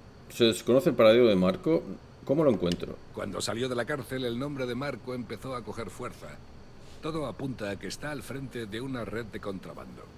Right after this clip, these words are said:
Speaker 2: Por lo que has descubierto, diría que el dinero que saca con sus tejemanejes se lo pasa al primero. La comando Otto Macmillan está en el Red Mile investigando la operación de contrabando.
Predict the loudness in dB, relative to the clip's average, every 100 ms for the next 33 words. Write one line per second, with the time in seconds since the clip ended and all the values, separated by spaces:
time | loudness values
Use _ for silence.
0 | -20 -20 -20 -20 -18 -14 -8 -6 -4 -4
1 | -2 -4 -2 -6 -4 -2 -2 -4 -6 -6
2 | -4 -6 -6 -6 -6 -8 -6 -4 -4 -4
3 | -4 -6 -8 -10 -10 -10 -10 -8 -8 -8
4 | -8 -8 -6 -6 -6 -6 -8 -8 -8 -6
5 | -6 -8 -12 -14 -16 -16 -16 -16 -16 -18
6 | -18 -20 -18 -14 -6 -6 -2 -2 -2 0
7 | -2 -2 -4 -4 -4 -2 -4 -8 -8 -6
8 | -6 -6 -8 -8 -10 -10 -8 -6 -6 -8
9 | -8 -6 -4 -6 -6 -6 -6 -8 -8 -8
10 | -6 -4 -4 -4 -4 -8 -8 -6 -6 -4
11 | -4 -6 -10 -10 -12